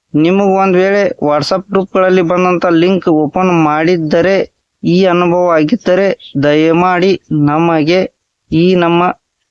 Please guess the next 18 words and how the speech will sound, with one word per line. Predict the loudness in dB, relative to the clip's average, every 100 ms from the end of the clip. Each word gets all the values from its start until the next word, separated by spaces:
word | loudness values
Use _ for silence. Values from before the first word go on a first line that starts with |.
| _
ಕಾಮೆಂಟ್ | -4 0 0 -2
ಬಾಕ್ಸಲ್ಲಿ | -4 -2 -2 0 0 -4 _ _ -2
ತಿಳಿಸಿ. | -2 0 0 0 0 _ _ _ _ _ _ _ _ _
ಹಾಗೆ | -4 -2 0 2
ನಿಮ್ಗೇನಾದ್ರೂ | 2 0 0 0 0 0 0
ಮೊದಲೇ, | 0 0 0 0 -2 -6 -4
ನನ್ಕಿಂತ | -2 0 -2 -2 -2 0
ಮುಂಚೆ | 2 0 0 0
ನಿಮ್ಗೇನಾದ್ರೂ | 2 2 2 2 0 0
ಈ |
ಅನುಭವ | 2 2 0 0
ಆಗಿದ್ರೂ | 0 0 0 0 -2 -6 _ _
ಕಾಮೆಂಟ್ | -2 0 0 0
ಮಾಡಿ. | 0 2 2 0 -4 _ _ _ _ _ _ _ _ _ _ _ _ _ _ _ _ _ _ _ -6
WhatsApp | -2 -2 -2 -2 -2
ಗ್ರೂಪ್‌ನಲ್ಲಿ | -2 -2 0 0 0
ಅಂತ | 0 0
ಬರುವಂಥದ್ದು | 0 -2 0 0 0 0 0